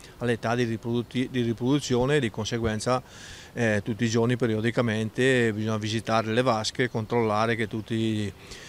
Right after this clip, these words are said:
eh, gli animali stiano bene e di conseguenza poi anche nel periodo di spremitura fare le scelte tra maschi e femmine, come diceva Cortinovis prima, eh, dobbiamo, abbiamo pesci microchippati con la genetica,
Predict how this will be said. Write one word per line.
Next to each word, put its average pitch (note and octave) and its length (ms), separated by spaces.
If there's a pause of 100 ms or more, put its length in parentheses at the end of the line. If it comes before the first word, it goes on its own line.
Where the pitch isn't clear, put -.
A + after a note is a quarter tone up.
(120)
eh, G#2+ 760
gli G#2+ 120
animali A2+ 480
stiano A2+ 280
bene B2+ 680
e G#2 60
di G2+ 80
conseguenza G#2 580
poi A#2+ 260
anche A2+ 200
nel A2+ 100
periodo A2+ 300
di G#2+ 80
spremitura A#2+ 540
fare A2+ 160
le G#2+ 60
scelte A2+ 680
tra G#2 460
maschi A2 420
e A#2+ 60
femmine, A#2+ 520 (520)
come A#2 220
diceva A2 340
Cortinovis G#2+ 580
prima, B2+ 560
eh, G2+ 400
dobbiamo, A2 560 (340)
abbiamo A#2 280
pesci A#2+ 380
microchippati A#2+ 1080
con A2+ 160
la A2 180
genetica, A2 800